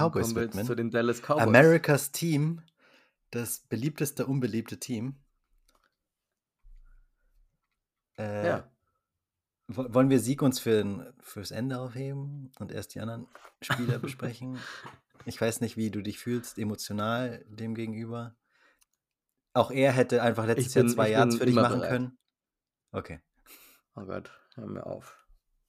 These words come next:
Speaker 2: Nee, es ist, es ist nicht seine Schuld unbedingt, ja. Also dieses Team hat, äh, elf Spieler
Speaker 1: <laughs>
Speaker 2: und ein Aaron Rodgers hätte sich einfach auch im letzten Viertel nicht auswechseln lassen müssen.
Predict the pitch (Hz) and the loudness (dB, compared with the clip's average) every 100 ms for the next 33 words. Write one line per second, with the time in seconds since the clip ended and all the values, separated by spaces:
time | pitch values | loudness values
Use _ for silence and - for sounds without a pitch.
0 | _ - - _ _ _ _ _ _ _ | _ -20 -20 _ _ _ _ _ _ _
1 | _ _ _ - - 143 190 131 - - | _ _ _ -20 0 4 6 4 -6 -10
2 | 160 165 175 175 175 160 175 165 208 208 | -4 -2 -4 -2 -2 -2 -4 0 0 0
3 | - - 135 170 180 175 185 165 131 117 | -8 2 6 6 6 4 4 4 2 -2
4 | 104 104 104 117 143 151 _ 143 135 139 | -2 -6 -4 -4 -4 -8 _ 0 2 2
5 | 143 147 131 180 180 196 - _ _ - | -2 -4 -2 0 2 0 -4 _ _ 0
6 | 151 156 151 151 165 170 156 131 180 143 | 2 4 4 4 6 4 4 -6 0 2
7 | 147 185 _ _ _ _ _ 147 - 147 | 2 0 _ _ _ _ _ -20 -18 -16
8 | 135 123 - 113 _ 151 147 147 143 165 | -16 -20 -20 -20 _ 0 6 6 8 6
9 | 170 165 180 151 151 156 147 151 156 151 | 8 6 8 6 6 0 0 -2 2 4
10 | 156 156 151 - 170 151 175 165 160 165 | 4 4 2 2 -2 -2 0 0 2 2
11 | 190 233 220 196 160 131 139 127 127 120 | 2 -4 -4 -4 -4 -4 -2 -4 -4 -12
12 | - | -16